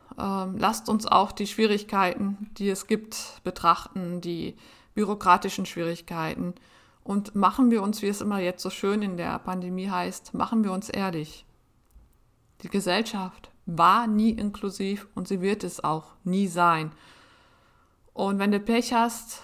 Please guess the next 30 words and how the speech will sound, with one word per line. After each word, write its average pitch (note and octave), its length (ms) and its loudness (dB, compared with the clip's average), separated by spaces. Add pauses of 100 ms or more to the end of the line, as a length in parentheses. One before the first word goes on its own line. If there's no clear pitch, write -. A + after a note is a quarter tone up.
und G#3+ 180 -2
eben G3 260 0
nicht - 440 4 (640)
dem G#3 140 0
Mainstream, G#3 920 0
ins, G3+ 200 -6
in, G3 360 -4
in G3+ 100 0
den F#3+ 120 0
Mainstream G3 520 -2
passt, F#3+ 420 -4 (1400)
dann A3 360 4 (380)
kann G#3 160 0
man G#3 160 4
nur A3 200 6
hoffen, G#3 480 -4 (100)
dass G3 200 -6
du - 80 -2
Eltern G3+ 340 0
hast, - 400 -8 (100)
die F3+ 60 -10
dich G3 180 -4
so F#3+ 100 -4
annehmen, G3 640 -4
wie F#3 80 -8
du F#3 100 -2
bist, - 480 -6 (100)
die G3 60 -6
dich G#3 180 -12
unterstützen A3 760 -4